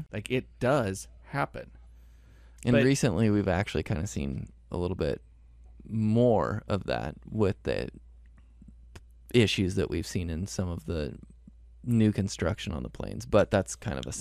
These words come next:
Speaker 2: separate
Speaker 1: I mean,
Speaker 2: topic.
Speaker 1: I assume you're kind of hinting at the, uh,
Speaker 2: The
Speaker 1: seven thirty-seven
Speaker 2: seven thirty-seven
Speaker 1: Max.
Speaker 2: Max, yeah.
Speaker 1: Right, and that's not even recent anymore, by the way. That was pre-covid.
Speaker 2: Yeah.
Speaker 1: Right, so
Speaker 2: We haven't
Speaker 1: I
Speaker 2: seen
Speaker 1: guess it
Speaker 2: one of
Speaker 1: depends
Speaker 2: those.
Speaker 1: on your definition. But so the, and, and how many crashes were there?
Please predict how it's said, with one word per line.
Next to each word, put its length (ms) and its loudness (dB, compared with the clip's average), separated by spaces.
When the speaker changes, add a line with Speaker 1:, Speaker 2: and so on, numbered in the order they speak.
Speaker 2:
separate 120 -4
Speaker 1:
I 40 2
mean, 120 2
Speaker 2:
topic. 180 -2
Speaker 1:
I 100 2
assume 360 0
you're 140 0
kind 240 -2
of 160 -6
hinting 500 -4
at 100 -2
the, 280 -2
uh, 240 -2
Speaker 2:
The 140 4
Speaker 1:
seven 300 10
thirty-seven 300 8
Speaker 2:
seven 140 8
thirty-seven 100 6
Speaker 1:
Max. 160 6
Speaker 2:
Max, 160 -2
yeah. 260 4
Speaker 1:
Right, 140 0
and 160 2
that's 160 2
not 80 2
even 140 2
recent 280 0
anymore, 280 -6
by 140 -6
the 60 -8
way. 120 -10
That 100 -2
was 120 0
pre-covid. 420 -4
Speaker 2:
Yeah. 280 6
Speaker 1:
Right, 220 -4
so 260 4
Speaker 2:
We 80 6
haven't 280 4
Speaker 1:
I 40 6
Speaker 2:
seen 60 8
Speaker 1:
guess 140 10
it 60 6
Speaker 2:
one 80 6
of 60 4
Speaker 1:
depends 220 6
Speaker 2:
those. 40 8
Speaker 1:
on 80 6
your 80 4
definition. 540 2
But 120 -6
so 120 0
the, 180 4
and, 260 0
and 140 0
how 160 2
many 160 0
crashes 500 0
were 180 2
there? 220 -8